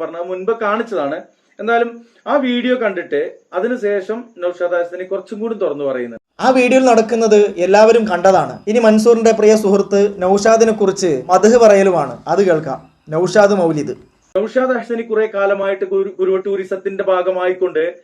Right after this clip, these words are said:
Speaker 1: ഇവർക്കെതിരെ, കാന്തപുരം എ പി വിഭാഗത്തിനെതിരെ പലതരത്തിലുള്ള ഒളിയമ്പുകളും അത് തുറന്നു പറയലുകളും അതുപോലെ തന്നെ തുറന്നല്ലാത്ത ചില പറയലുകളും ഒക്കെ ആയിട്ട് ഇങ്ങനെ കേരളത്തിൽ അങ്ങോളം ഇങ്ങോളം നടക്കുന്നുണ്ട്.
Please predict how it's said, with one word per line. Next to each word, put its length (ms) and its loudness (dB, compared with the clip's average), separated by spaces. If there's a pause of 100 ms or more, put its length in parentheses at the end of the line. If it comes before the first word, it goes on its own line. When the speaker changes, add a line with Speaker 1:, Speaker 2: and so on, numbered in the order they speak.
(640)
Speaker 1:
ഇവർക്കെതിരെ, 560 -2 (560)
കാന്തപുരം 480 -2 (160)
എ 100 4
പി 100 -10 (120)
വിഭാഗത്തിനെതിരെ 840 -4 (520)
പലതരത്തിലുള്ള 760 0 (100)
ഒളിയമ്പുകളും 640 0 (240)
അത് 100 -2 (200)
തുറന്നു 340 -2
പറയലുകളും 540 0 (500)
അതുപോലെ 400 0
തന്നെ 220 -6 (340)
തുറന്നല്ലാത്ത 640 -2 (100)
ചില 160 -6
പറയലുകളും 500 0
ഒക്കെ 140 -4
ആയിട്ട് 220 0
ഇങ്ങനെ 200 -8 (260)
കേരളത്തിൽ 360 -4
അങ്ങോളം 320 -2
ഇങ്ങോളം 280 -2
നടക്കുന്നുണ്ട്. 460 -2